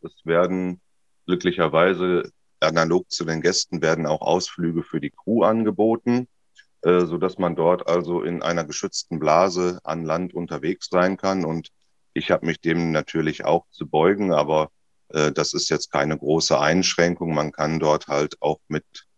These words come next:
äh, gemeinsam mit anderen Besatzungsmitgliedern sich dann die jeweiligen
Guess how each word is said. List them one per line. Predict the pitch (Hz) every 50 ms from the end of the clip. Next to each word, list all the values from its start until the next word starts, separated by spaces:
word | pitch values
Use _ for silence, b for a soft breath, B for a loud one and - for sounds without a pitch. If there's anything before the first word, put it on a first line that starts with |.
| _ _ -
äh, | - 78 73
gemeinsam | 71 76 73 76 82 87 82 80 78 80
mit | 76 -
anderen | 76 90 98 92 87 80
Besatzungsmitgliedern | 78 69 82 85 - - - 80 - - - 80 73 - 78 78 73 73 76 76 - - _ _ _ _ _ _ _
sich | - - 80 -
dann | - 80 76 71
die | 76
jeweiligen | 78 82 73 76 73 73 73 76 71 78 76 71 -